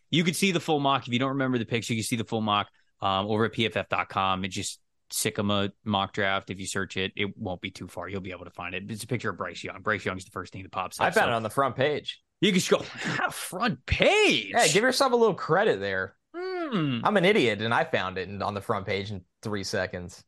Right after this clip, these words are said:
Speaker 1: Let us know, though. We would love to hear your thoughts. We always love to hear you guys' thoughts, uh, mock drafts especially. We know they get that gets you guys talking. So, uh, hit us up in the comments.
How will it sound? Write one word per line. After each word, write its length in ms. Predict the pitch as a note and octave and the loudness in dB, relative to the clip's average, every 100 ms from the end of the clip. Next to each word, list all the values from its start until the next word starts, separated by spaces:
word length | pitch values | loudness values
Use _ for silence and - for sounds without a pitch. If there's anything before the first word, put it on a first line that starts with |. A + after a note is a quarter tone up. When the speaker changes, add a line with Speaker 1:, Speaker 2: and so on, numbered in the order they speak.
| - _ - | -20 _ 0
Speaker 1:
Let 160 | A3 | 4
us 160 | C4 - | 4 4
know, 200 | A3+ G3+ | 4 6
though. 160 | D3+ B2+ | 6 6
We 100 | C#3+ | 6
would 140 | D#3+ | 6
love 300 | D#3+ F3+ F#3+ | 6 6 6
to 60 | D#3+ | 4
hear 200 | F3+ F3+ | 4 6
your 160 | D#3+ | 6
thoughts. 400 | C#3 D#3+ D#3 - | 4 4 4 2
We 80 | C3 | 2
always 260 | C#3+ D3+ C#3+ | 4 4 4
love 160 | C#3+ | 2
to 60 | B2+ | 2
hear 100 | C3+ | 2
you 140 | C3+ | 4
guys' 340 | B2+ B2 A#2 - | 2 2 0 0
thoughts, 440 | B2+ A2+ A2 - - - - | 2 2 0 -4 -10 -12 0
uh, 300 | A2 G#2+ G#2+ | 4 4 4
mock 260 | G#2+ A2+ | 2 2
drafts 300 | - A2 G2+ | 2 0 0
especially. 440 | G2+ - G2 - G2 | -4 0 0 0 -2
We 120 | G2 | 0
know 180 | G#2 G#2+ | 2 2
they 140 | G2+ | 2
get 220 | G2+ F#2+ | 0 -2
that 280 | G#2 G#2 - | -2 -2 -4
gets 220 | G2 G2+ | -6 -4
you 60 | G#2 | 0
guys 200 | G2 F#2 | 0 -2
talking. 380 | - G2 - F#2 | -2 -2 -4 -8
So, 320 | - F#2 F#2 | -4 -4 -4
uh, 140 | G2 - - - | -8 -10 -14 -6
hit 100 | A#2+ | -4
us 140 | A#2+ | -2
up 100 | A2 | -4
in 60 | G2+ | -6
the 80 | F#2+ | -8
comments. 500 | - F#2 F#2 F2+ | -4 -6 -8 -12